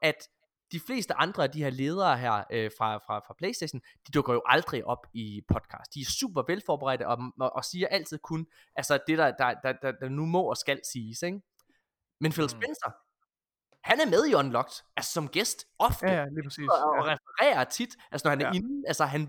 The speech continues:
Speaker 1: viser, at han lytter, fordi han sidder og
Speaker 2: Ja.
Speaker 1: refererer til sådan tre gam-, øh, altså, tre uger gamle
Speaker 2: Ja, sådan
Speaker 1: episoder.
Speaker 2: gamle episoder, ja. Ja, ja, ja.
Speaker 1: Og altså, øh, er, er, altså, han er virkelig, virkelig en, en del af folket. Og jeg tror
Speaker 2: Ja,
Speaker 1: også, det er
Speaker 2: det er
Speaker 1: derfor,
Speaker 2: så
Speaker 1: at,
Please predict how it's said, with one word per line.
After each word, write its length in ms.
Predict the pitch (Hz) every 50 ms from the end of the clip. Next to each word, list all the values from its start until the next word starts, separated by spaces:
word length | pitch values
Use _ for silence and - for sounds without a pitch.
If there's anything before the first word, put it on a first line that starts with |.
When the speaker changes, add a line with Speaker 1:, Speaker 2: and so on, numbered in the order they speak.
| 156
Speaker 1:
viser, 300 | 226 285 269 - - -
at 120 | 120 123 -
han 200 | 147 139 139 135
lytter, 340 | 135 147 190 240 - 240 170 - - - - -
fordi 120 | 170 180
han 120 | 165 151 151
sidder 220 | - - 147 143
og 40 | 117
Speaker 2:
Ja. 60 | 131
Speaker 1:
refererer 480 | 127 - - 131 135 185 247 233 156 120 - -
til 100 | - 135
sådan 220 | - 190 180 147 - - - _ _ -
tre 400 | - - - - 214 254 - -
gam-, 280 | - 135 139 165 - 156
øh, 400 | 151 139 131 127 123 120 117 120 -
altså, 180 | 127 - -
tre 200 | 117 - - 220 202
uger 180 | 175 165 185 202
gamle 300 | 196 151 127 131 156 185 180
Speaker 2:
Ja, 40 | 147
sådan 60 | 165
Speaker 1:
episoder. 180 | 165 - 143 151
Speaker 2:
gamle 260 | 170 160 160 180 180
episoder, 400 | 165 147 - 156 160 156 165 165
ja. 120 | 143 131 135 - - 139
Ja, 20 | 139 131
ja, 60 | 127 123 123 - -
ja. 60 | 127
Speaker 1:
Og 60 | 117 -
altså, 220 | 160 - - 147 147
øh, 220 | 135 127 127 127 - -
er, 120 | 139 151 -
er, 120 | - 165 -
altså, 220 | - 151 - 156
han 160 | 143 170 170
er 60 | 165
virkelig, 420 | 156 160 196 277 277 - 202 156 156
virkelig 320 | 190 220 - 208 180 139 -
en, 360 | 226 226 185 131 110 - - -
en 140 | 160 156 147 -
del 220 | 240 233 196 139
af 60 | 117 - - -
folket. 340 | 185 190 175 - - - - _ _ - - -
Og 60 | - -
jeg 100 | 156 151
tror 140 | - 233 240
Speaker 2:
Ja, 40 | 254
Speaker 1:
også, 100 | 247 -
det 60 | 220
er 40 | -
Speaker 2:
det 180 | _ - 247
er 100 | 240 170
Speaker 1:
derfor, 80 | - 143
Speaker 2:
så 60 | 180
Speaker 1:
at, 120 | 170 135